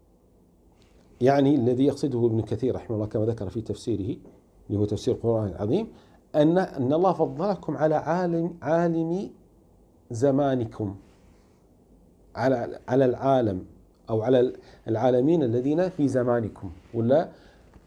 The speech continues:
بني إس-، بنو إسرائيل ليسوا بأفضل من أمة محمد عليه الصلاة والسلام، كما قال الله سبحانه وتعالى: "كنتم خير أمة أخرجت للناس". سبحان الله. وأيضًا قال النبي عليه الصلاة والسلام حديث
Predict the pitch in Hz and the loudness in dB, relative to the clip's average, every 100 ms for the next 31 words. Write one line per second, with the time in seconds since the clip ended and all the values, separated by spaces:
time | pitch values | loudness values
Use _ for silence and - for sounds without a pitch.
0 | _ _ _ _ 107 151 208 170 170 123 | _ _ _ _ 0 0 0 -4 -4 2
1 | 170 170 147 156 196 220 226 180 165 180 | 2 2 -2 0 2 2 0 -2 -2 -2
2 | 170 240 277 - - 226 220 156 139 123 | -4 -4 -6 -16 -14 -6 -2 -2 -2 -4
3 | 127 110 - 113 113 113 107 113 87 92 | -2 -2 -2 -4 -4 -6 -8 -8 -10 -10
4 | 87 - - 131 135 127 117 117 120 113 | -12 -10 -2 0 2 2 2 -4 -8 -6
5 | 113 123 127 113 - _ - 120 117 110 | -6 -6 -6 -10 -20 _ -4 0 0 0
6 | 98 - 98 98 87 - 117 104 101 131 | -4 -8 -8 -8 -8 -6 -4 -2 -4 -4
7 | 127 117 117 143 - - - 120 139 165 | -2 -4 -4 -6 -6 -8 -4 -2 -2 -2
8 | - 107 98 87 - - - - - - | -2 -2 -2 -8 -14 -20 -20 -20 -20 -20
9 | _ _ - - - _ - - - _ | _ _ -20 -20 -20 _ -20 -20 -20 _
10 | _ _ - - - 110 92 90 85 - | _ _ -20 -14 -6 -4 -4 -8 -14 -18
11 | - - _ _ _ - 110 131 123 123 | -20 -20 _ _ _ 2 4 6 4 2
12 | 123 127 127 117 113 113 110 117 123 117 | 2 2 0 0 -2 -4 -4 -2 -2 -2
13 | 107 170 233 | 0 -2 -2